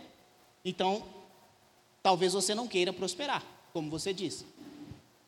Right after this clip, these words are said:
Isso tem que ser tranquilo pra você. Se eu chegar pra você agora e perguntar, "Irmãos, quanto você ganha?",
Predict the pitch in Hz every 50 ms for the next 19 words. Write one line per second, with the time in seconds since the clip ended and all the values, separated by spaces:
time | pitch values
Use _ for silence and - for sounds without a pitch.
0 | _ _ _ _ - 214 262 262 - - 285 285 247 - 302 262 - 294 311 302
1 | 302 - 277 285 254 - 202 190 151 165 156 - - 117 101 - - - - _
2 | _ - - - - _ _ _ _ _ _ _ _ _ _ _ _ _ _ _
3 | _ _ _ _ - - _ _ - - - - - 269 320 294 - 302 269 294
4 | 285 302 294 277 285 277 262 - 294 269 233 233 262 262 240 - 269 254 240 262
5 | 254 220 - 262 277 269 269 277 285 302 294 285 - - - 302 311 311 311 -
6 | 294 277 262 - 277 254 226 254 254 254 262 262 262